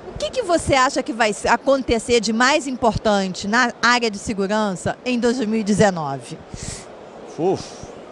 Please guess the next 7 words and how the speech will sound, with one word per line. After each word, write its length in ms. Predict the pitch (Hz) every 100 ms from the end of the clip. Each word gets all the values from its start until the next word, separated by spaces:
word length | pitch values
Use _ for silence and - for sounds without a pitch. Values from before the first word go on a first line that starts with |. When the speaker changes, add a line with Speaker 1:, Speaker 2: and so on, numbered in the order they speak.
| -
Speaker 2:
uma 80 | 123
pergunta 540 | - 160 160 170 208
difícil, 580 | 190 175 - 151 - 110
não? 400 | 107 147 151 104 95 - - - - - - - - - - -
Eh, 1000 | 135 135 135 135 135 135 131 131 123 120 113 - - - - - - - -
acredito 560 | 196 156 165 180 196
que 960 | 185 185 180 170 156 147 135 123 120